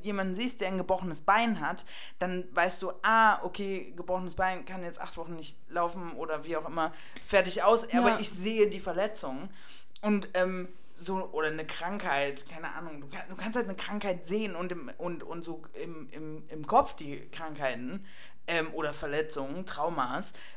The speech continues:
Speaker 1: ähm, die kannst du halt nicht sehen und auch nicht nachfühlen und die sind auch für jeden sehr individuell und das führt dazu, dass das nicht so für voll genommen wird, hab ich das Gefühl.
Speaker 2: Ja, ich,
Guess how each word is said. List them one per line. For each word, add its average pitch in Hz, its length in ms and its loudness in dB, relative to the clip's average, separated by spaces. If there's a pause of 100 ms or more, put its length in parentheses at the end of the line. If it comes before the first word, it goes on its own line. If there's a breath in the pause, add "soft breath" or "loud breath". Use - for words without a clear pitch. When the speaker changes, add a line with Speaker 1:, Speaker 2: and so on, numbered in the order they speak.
Speaker 1:
ähm, 175 400 2 (220)
die - 160 -6
kannst 233 240 0
du 226 40 4
halt 196 140 0
nicht 190 240 -4
sehen 214 320 0
und 196 300 -4
auch 185 180 4
nicht 185 220 -2
nachfühlen 175 680 2
und 165 180 -4
die 175 60 -4
sind 214 200 0
auch 175 160 -4
für - 160 -4
jeden 196 520 -6
sehr 175 180 -2
individuell 175 1040 -2 (320 loud breath)
und 185 160 2 (160)
das 240 340 8 (580)
führt 262 320 2
dazu, 196 540 2
dass 185 240 -4
das 175 220 -8
nicht 190 220 -2
so 175 400 4 (1000)
für 175 140 -2
voll 190 280 2
genommen 131 420 -4
wird, 131 180 -4
hab 143 100 -6
ich 135 80 -6
das - 180 -6
Gefühl. 127 460 -6 (2500 loud breath)
Speaker 2:
Ja, 226 300 4
ich, 240 160 -2